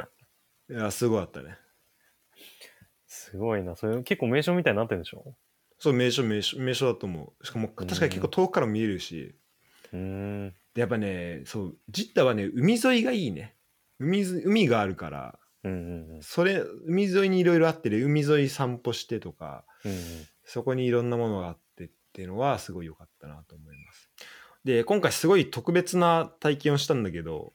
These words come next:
Speaker 1: あの、サウジのなんか国立、あ、王立大学
Speaker 2: はいはい。
Speaker 1: で、カウストっていうのがあるのね。ケーエーユーエスティーっていう。
Speaker 2: うん。
Speaker 1: で、そこはジッダから電車で、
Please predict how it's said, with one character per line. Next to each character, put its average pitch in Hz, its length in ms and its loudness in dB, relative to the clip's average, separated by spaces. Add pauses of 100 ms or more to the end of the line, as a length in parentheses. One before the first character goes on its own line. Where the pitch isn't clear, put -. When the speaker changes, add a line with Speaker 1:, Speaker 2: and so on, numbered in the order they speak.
Speaker 1:
あ 98 160 -4
の、 78 680 -10 (640)
サ - 240 2
ウ 220 80 8
ジ 135 140 4
の 98 320 0
な 101 100 -8
ん - 20 -10
か - 60 -20 (240)
国 196 220 0
立、 202 540 2 (300)
あ、 104 180 -6
王 185 220 6
立 208 280 0
大 190 200 4
学 85 360 -8 (100)
Speaker 2:
は 90 220 -10
い - 20 -10
は 82 160 -12
い。 78 40 -20
Speaker 1:
で、 104 100 -8 (340)
カ - 200 2
ウ 220 120 4
ス - 120 -6
ト 104 140 0
っ - 160 -20
て 98 80 -10
い 85 140 -6
う 78 40 -12
の 80 100 -12
が 87 60 -8
あ - 40 -10
る 85 40 -10
の 80 60 -12
ね。 80 220 -16
ケ - 140 -2
ー 127 280 2
エ - 20 2
ー - 40 0
ユ 104 220 0
ー 101 80 -4
エ 92 40 -8
ス - 160 -16
テ - 80 -10
ィ 90 80 -6
ー 73 60 -20
っ - 20 -20 (100)
て - 100 -16
い - 40 -10
う。 - 20 -8
Speaker 2:
う - 40 -8
ん。 80 160 -12 (800)
Speaker 1:
で、 127 80 -6
そ 151 160 -2
こ 180 120 4
は 180 320 4 (160)
ジ 110 160 -4
ッ - 120 -10
ダ 160 140 2
か 120 120 2
ら 98 400 0
電 147 380 0
車 190 180 0
で、 180 480 0